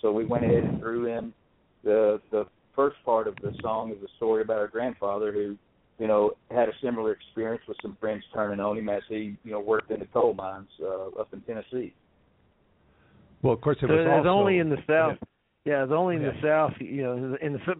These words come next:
Speaker 3: growing up in the South, we, we have nice ways of saying not so pleasant things,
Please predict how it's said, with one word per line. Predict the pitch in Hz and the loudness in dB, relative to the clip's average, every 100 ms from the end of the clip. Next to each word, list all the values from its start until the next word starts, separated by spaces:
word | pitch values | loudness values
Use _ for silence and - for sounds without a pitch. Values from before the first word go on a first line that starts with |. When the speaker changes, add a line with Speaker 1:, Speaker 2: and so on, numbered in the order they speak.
| - 147 151 | -8 -10 0
Speaker 3:
growing | 175 170 | 4 4
up | 170 | 2
in | 127 | -2
the | 117 - | -8 -4
South, | 113 113 113 - - - 117 | -2 -2 -4 -10 -20 -12 -6
we, | 135 113 - 143 | -6 -6 -8 0
we | |
have | 165 143 | 2 2
nice | 151 156 165 - | 2 4 2 0
ways | 139 147 143 | 2 4 2
of | 120 - | -2 -4
saying | 139 135 | -2 -2
not | 131 123 - | -2 -4 -4
so | 120 | -6
pleasant | - 131 101 - | -2 -2 -4 -8
things, | - 120 95 | -6 -4 -6